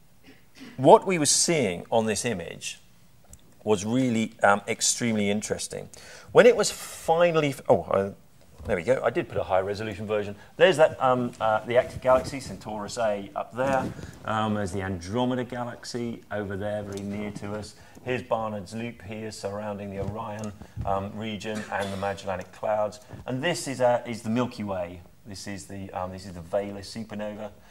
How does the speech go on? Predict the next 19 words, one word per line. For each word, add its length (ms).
um, 260
in 200
here. 340
So 320
everything 800
is 180
on 280
here. 340
All 260
of 180
that 380
foreground 880
emission 440
had 220
to 60
be 100
stripped 720
away 580
to 200